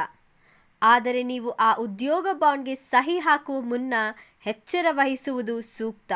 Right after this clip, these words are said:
ಇಲ್ಲ ಅಂದರೆ ನೀವು ಖಂಡಿತ ಟ್ರ್ಯಾಪ್ ಆಗಬಹುದು. ಕೆಲವು ಕಂಪನಿಗಳು ಹೊಸಬರು ಕೆಲಸಕ್ಕೆ ಜಾಯಿನ್ ಆದಾಗ "ನಮ್ಮ ಕಂಪನಿ ರೂಲ್ಸ್ ಇದು" ಅಂತ ಉದ್ಯೋಗ ಬಾಂಡ್‌ಗೆ ಸೈನ್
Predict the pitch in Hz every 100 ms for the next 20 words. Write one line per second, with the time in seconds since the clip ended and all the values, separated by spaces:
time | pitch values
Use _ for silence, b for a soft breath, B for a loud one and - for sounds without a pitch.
0 | - _ b b b b - 202 226 247
1 | - 262 311 311 311 370 - _ 226 220
2 | 214 254 311 339 - 294 269 269 - 247
3 | 220 - 196 208 208 190 190 190 165 -
4 | _ _ _ _ _ b b b b b
5 | 294 330 403 415 359 311 339 302 311 294
6 | 269 339 294 311 311 247 254 294 359 -
7 | 294 269 254 254 247 226 226 220 208 233
8 | b b b - 202 262 320 320 285 294
9 | 339 359 330 320 311 - 262 247 - 240
10 | 226 233 226 233 202 226 269 330 339 233
11 | 262 247 233 254 - - 262 269